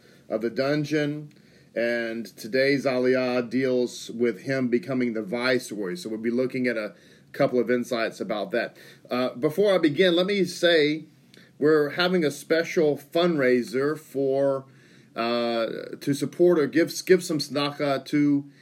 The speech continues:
a, uh, orphanage in Beersheba. I spoke on Sunday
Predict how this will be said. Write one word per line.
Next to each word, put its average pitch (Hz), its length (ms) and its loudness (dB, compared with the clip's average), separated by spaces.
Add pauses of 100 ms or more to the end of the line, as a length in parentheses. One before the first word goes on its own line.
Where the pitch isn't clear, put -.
(220)
a, 127 360 2
uh, 117 400 0
orphanage 156 720 2
in 139 280 -2
Beersheba. 127 640 -2
I 95 200 -8
spoke 143 560 -2
on 120 320 -2
Sunday 113 640 -2